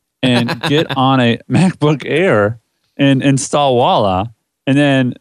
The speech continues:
Speaker 1: get on a different computer and install Walla, and then you should make a, you
Speaker 2: I
Speaker 1: should download ScreenFlow, and you should make a video tutorial
Speaker 2: Yes.
Speaker 1: product.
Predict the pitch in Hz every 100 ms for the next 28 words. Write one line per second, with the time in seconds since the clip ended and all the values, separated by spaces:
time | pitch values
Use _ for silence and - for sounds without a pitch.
0 | _ - 127 160 147 131 117 117 - 151
1 | 117 113 113 101 104 107 107 - 104 95
2 | 95 95 95 95 104 _ _ - 135 151
3 | 147 135 135 131 135 - 139 131 - _
4 | 180 _ 143 123 135 135 139 131 113 -
5 | 180 233 190 117 104 110 135 _ _ _
6 | 139 131 123 135 123 123 110 98 143 185
7 | 117 110 - 101 95 98 117 139 127 113
8 | 98 - - 117 110 110 131 -